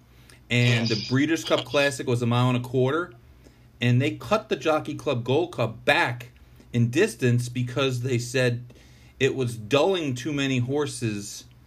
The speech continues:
Speaker 1: s-, uh,
Speaker 2: Right.
Speaker 1: speed
Speaker 2: Going
Speaker 1: and,
Speaker 2: into
Speaker 1: and,
Speaker 2: the Classic,
Speaker 1: right,
Speaker 2: yeah.
Speaker 1: and, and, and they, they didn't like the cutback in distance. And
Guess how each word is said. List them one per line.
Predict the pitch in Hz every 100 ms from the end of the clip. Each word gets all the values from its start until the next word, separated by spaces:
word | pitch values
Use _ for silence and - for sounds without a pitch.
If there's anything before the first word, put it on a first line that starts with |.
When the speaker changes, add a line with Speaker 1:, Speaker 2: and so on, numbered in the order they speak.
| - -
Speaker 1:
s-, | - - - -
uh, | - 101 101 101 - 107
Speaker 2:
Right. | 117 98 -
Speaker 1:
speed | - 190 185 131
Speaker 2:
Going | 117 117
Speaker 1:
and, |
Speaker 2:
into | 123 117
Speaker 1:
and, | 117
Speaker 2:
the | 113
Classic, | 104 101 -
Speaker 1:
right, | 147 139 104
Speaker 2:
yeah. | 101
Speaker 1:
and, | 117 117 113 113 -
and, | 113 110
and | 104 104
they, | 117 110
they | 104 - 120
didn't | 131 151 151 123
like | 123 120
the | -
cutback | - 180 190 - 107 104
in | 101
distance. | 95 175 - 98 90 - - - - - - - - - -
And | 131 123 120 117